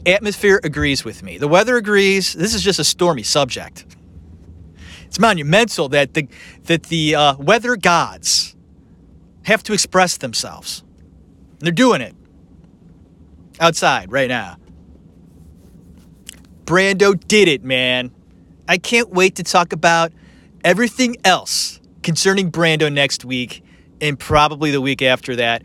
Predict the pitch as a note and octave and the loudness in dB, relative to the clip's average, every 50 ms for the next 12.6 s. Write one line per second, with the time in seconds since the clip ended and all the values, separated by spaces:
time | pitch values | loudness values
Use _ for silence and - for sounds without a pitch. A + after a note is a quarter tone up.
0 | - - - - - A#2+ A#2+ A#2+ B2 A#2+ C3+ D3+ E3+ F3 F#3 E3 A#2+ D3 D#3+ D#3+ | -12 -20 -20 -14 -8 -6 -6 -6 -6 -4 0 0 0 0 0 -4 -2 0 0 0
1 | D#3 D#3+ D#3 - E3+ C#3+ C3+ - C#3+ - - D3+ C#3 C3+ C3+ C3+ B2 - _ _ | 0 -4 -4 -2 0 -2 -2 -2 -4 -4 0 2 2 2 2 0 -2 -8 _ _
2 | _ - _ - - - - - - _ - _ - - - _ - C#3 C#3+ A#2+ | _ -20 _ -20 -20 -20 -20 -20 -20 _ -20 _ -20 -20 -20 _ -8 -8 -6 -2
3 | - D3+ D3 D3 C#3+ C#3+ C#3+ - - - - _ - - - B2+ B2 A#2 - - | 0 0 2 2 0 -2 -6 -10 -20 -20 -20 _ -20 -10 -8 -8 -8 -8 -10 -8
4 | C3+ C#3 D3+ E3 E3+ F3 F#3 E3+ F3+ F3 E3 C#3 A#2 C3+ E3 D#3+ C#3 - C3+ A#2 | -2 2 2 2 2 2 2 4 4 4 4 2 -2 -2 -2 -2 -2 -2 -4 -4
5 | G2+ - - - - - - - - - _ - - - - _ - - - _ | -4 -6 -6 -4 -4 -4 -6 -10 -16 -20 _ -20 -20 -20 -20 _ -20 -20 -20 _
6 | _ - - - - - - - - _ - - G3+ G#3 G3+ G3+ G3 G3 G3 G3 | _ -20 -20 -20 -20 -20 -20 -20 -20 _ -2 0 0 0 0 0 0 0 0 0
7 | - - - F#3+ F3+ F#3 F3+ - _ _ - - _ - - - B2 C3 D3+ F3+ | -2 -2 -2 -2 -2 -2 -4 -8 _ _ -20 -20 _ -20 -18 -14 -6 0 2 2
8 | F#3 F3+ - - G3 E3 C#3 E3 E3 D#3 D#3 D#3 D#3+ - D#3 D3+ D3 D3+ - - | 2 2 0 -2 -2 -2 0 2 2 2 2 0 -4 -6 -6 -4 -4 -4 -4 0
9 | D3 C#3+ C3+ - - - A2+ G#2 - - G2+ G2 F#2 E2 D#2+ - _ - - - | 0 0 0 -2 -4 -12 -12 -10 -12 -14 -14 -16 -16 -18 -20 -20 _ -20 -20 -20
10 | - - - D3 - - A#3+ B3+ A#3+ - - A#3+ A3+ A3 G#3+ G#3+ G#3 G3+ F#3+ F#3+ | -18 -12 -12 -8 -2 2 2 2 2 2 0 2 2 2 0 -2 0 2 2 4
11 | F#3+ F#3+ F#3+ F#3+ F#3+ F#3+ - _ - - _ _ _ _ _ _ - - A2 C3+ | 4 2 2 0 -2 -6 -12 _ -20 -20 _ _ _ _ _ _ -20 -12 -2 2
12 | D#3 D#3 D#3 D3+ D3+ D3+ D3 D3 D3 C#3 - | 4 4 4 4 4 2 2 0 -2 -4 -6